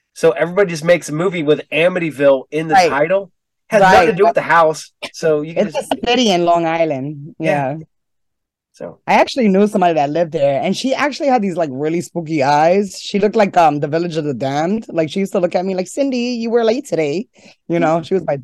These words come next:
Speaker 2: my boss. <laughs>
Speaker 1: Other people
Speaker 2: But I'm like,
Speaker 1: wide-eyed and
Speaker 2: "Hey, Ash,
Speaker 1: everything.
Speaker 2: where you from?" She was like, "Amityville." And I was like, "Oh, it makes sense. It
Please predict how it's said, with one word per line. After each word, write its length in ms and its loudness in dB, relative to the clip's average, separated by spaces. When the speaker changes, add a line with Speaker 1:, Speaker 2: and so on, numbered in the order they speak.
Speaker 2:
my 140 -8
boss. 420 -8
<laughs> 20 -6
Speaker 1:
Other 200 2
people 260 -4
Speaker 2:
But 100 6
I'm 40 0
like, 60 2
Speaker 1:
wide-eyed 180 6
and 100 6
Speaker 2:
"Hey, 100 4
Ash, 200 4
Speaker 1:
everything. 300 -2
Speaker 2:
where 140 2
you 80 -2
from?" 220 2
She 140 0
was 140 0
like, 220 4
"Amityville." 760 2
And 80 4
I 40 4
was 80 -4
like, 120 2
"Oh, 120 4
it 40 2
makes 200 -10
sense. 520 -10
It 220 -14